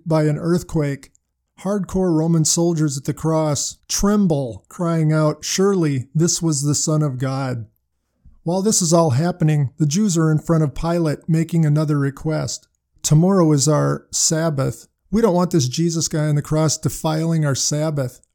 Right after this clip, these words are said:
Order that his legs be broken so we can get him off the cross. Romans had a special lead pipe they did that with. Breaking the lower leg bones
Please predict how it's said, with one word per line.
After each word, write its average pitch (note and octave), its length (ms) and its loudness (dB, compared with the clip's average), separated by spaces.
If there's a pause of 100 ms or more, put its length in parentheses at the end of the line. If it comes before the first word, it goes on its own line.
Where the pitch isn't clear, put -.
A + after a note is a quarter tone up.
(100)
Order G#3+ 260 2
that D#3 160 0
his D3 160 -2
legs D3+ 320 -4
be C#3 180 -4
broken C#3 520 -2
so - 140 -2
we D3+ 140 0
can D3+ 200 0
get D#3 160 -2
him D3+ 120 0
off D3 240 -2
the C3 80 -8
cross. C#3 600 -6 (420)
Romans G3 440 4
had D3 120 2
a D3+ 60 2
special C#3+ 560 -2
lead C#3 280 -2
pipe E3 360 2
they C#3+ 140 -4
did D#3 260 -2
that C#3 240 -2
with. C#3 380 -8 (260)
Breaking F3+ 440 2
the D3+ 80 2
lower D3+ 360 2
leg C#3+ 300 -2
bones C#3 500 0